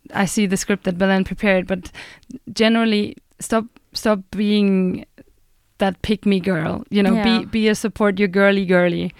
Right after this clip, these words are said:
Speaker 2: Yeah.
Speaker 1: And, uh,
Speaker 2: Support
Speaker 1: it
Speaker 2: your girls, be a girly girl.
Speaker 1: <laughs> Yes. Be a girly girl and
Speaker 2: <laughs>
Speaker 1: just thrive,
Speaker 2: Yes.
Speaker 1: because it's so much more fun to be supportive and uplifting than to be
Speaker 2: Mm.
Speaker 1: a toxic, competitive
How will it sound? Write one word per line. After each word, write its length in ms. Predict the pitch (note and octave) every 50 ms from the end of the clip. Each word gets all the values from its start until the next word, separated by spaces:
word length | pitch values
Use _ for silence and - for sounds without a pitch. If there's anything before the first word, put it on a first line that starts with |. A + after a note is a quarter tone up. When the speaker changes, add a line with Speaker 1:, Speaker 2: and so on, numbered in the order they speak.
| - - -
Speaker 2:
Yeah. 280 | - A3 G#3+ G#3 G3 F#3
Speaker 1:
And, 340 | F#3+ F#3+ F#3+ F#3+ F#3+ F#3+ F#3+
uh, 240 | F#3+ F#3 F#3+ F#3+ F#3
Speaker 2:
Support 160 | F#3+ B3+ C4+
Speaker 1:
it 40 | -
Speaker 2:
your 100 | D4 C#4+
girls, 520 | B3+ C4 A3+ A#3+ A#3 G#3+ G3+ G3+ G3 - -
be 200 | - C4+ C4+ C#4
a 80 | C#4+
girly 400 | B3+ B3+ C4 A#3 B3 C4 C4+ C#4
girl. 460 | A3 A3 A3 G3+ E3 C#3+ A#2 G3 G3 _ -
Speaker 1:
<laughs> 80 | -
Yes. 760 | - C#4 - D4+ E4+ F4 G#4 G#4+ G3+ D3 - G3+ - - A#3 G#3+ F#3+ - B3 - - - - - - - _ -
Be 200 | B3+ C#4+ D#4+ F4
a 60 | E4+
girly 340 | B3 A#3+ C#4 D4+ E4 E4+ D4
girl 420 | G#3 F#3+ F#3 F3 E3+ F3 F3+ A#3 -
and 520 | - A3 G#3+ A3 A3 A3 D#4 - C4+ C#4+ -
Speaker 2:
<laughs> 0 |
Speaker 1:
just 220 | C4 A#3 C4 - -
thrive, 840 | - - - - - G3+ G#3 G#3+ G#3+ G3 F3+ D3+ C3 F#3+ - _ - - -
Speaker 2:
Yes. 160 | G#3+ G3 G#3
Speaker 1:
because 340 | A3 - A#3 G#3+ A3 A3 G#3 -
it's 260 | - A3 G3+ - -
so 220 | - - A3+ A#3+
much 320 | B3+ C4+ C4+ - - - -
more 240 | G#3 G#3 G#3 G#3 G#3+
fun 600 | - - - G3+ F#3+ F#3+ G3 G3+ G#3+ G#3+ - -
to 140 | - A3+ F#3+
be 260 | F3 G3 G3 G3 G3
supportive 560 | F#3+ - G3 F3 - - G3 G3+ G3+ G3+ F#3+
and 100 | G3 G3
uplifting 680 | - - G3 F#3 - F3 F#3 G3 - - A3 A3 A3 G3+
than 160 | F#3+ F#3 F#3+ F#3
to 100 | - F#3
be 380 | E3+ G3 F#3+ F#3+ F#3 F#3+ F3+ - - - - -
Speaker 2:
Mm. 220 | G3+ G3+ G3+ F3 - - _ _ -
Speaker 1:
a 200 | G3 F#3+ F#3 F#3 -
toxic, 520 | - A3 G3+ - - A3 G3 E3+ - - - -
competitive 1040 | - G3 F#3+ F3 - - F#3+ F#3+ F#3 F#3+ E3+ F3+ F3 F3 F3 F3 - - - -